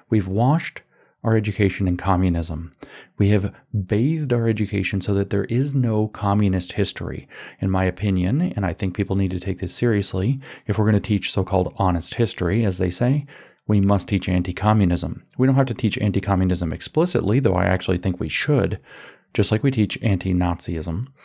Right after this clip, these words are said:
We only need to really teach the true history of communism, and that's being anti-communist in and of itself.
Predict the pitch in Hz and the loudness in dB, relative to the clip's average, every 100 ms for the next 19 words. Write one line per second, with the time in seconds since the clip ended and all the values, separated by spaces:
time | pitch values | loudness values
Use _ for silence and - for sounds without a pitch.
0 | - - - 117 190 254 113 123 127 95 | -20 -12 -4 -2 0 0 0 0 0 0
1 | 110 110 95 135 135 - - - 110 87 | 0 0 -2 -4 -4 -6 -6 0 0 2
2 | 107 - 90 87 - 123 117 90 87 85 | 0 0 -4 -2 0 2 2 0 -2 -2
3 | 85 92 - - _ - 101 90 92 90 | -2 -4 -6 -16 _ -2 0 0 0 -2
4 | 90 101 87 90 85 - 95 87 85 78 | -2 0 0 0 -2 -2 0 0 -2 -6
5 | - 107 80 - | -2 0 0 -4